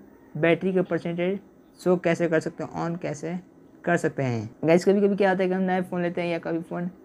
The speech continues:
रिस्टा-, रिस्टार्ट होता है या फॉरगेट हो जाता है, तो हमारा फ़ोन का, हमारे फ़ोन का बैटरी का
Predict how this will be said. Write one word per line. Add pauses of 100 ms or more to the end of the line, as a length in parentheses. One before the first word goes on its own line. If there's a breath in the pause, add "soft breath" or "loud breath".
(280)
रिस्टा-,
रिस्टार्ट
होता
है
या (180)
फॉरगेट
हो
जाता
है, (360)
तो
हमारा
फ़ोन
का,
हमारे
फ़ोन
का
बैटरी
का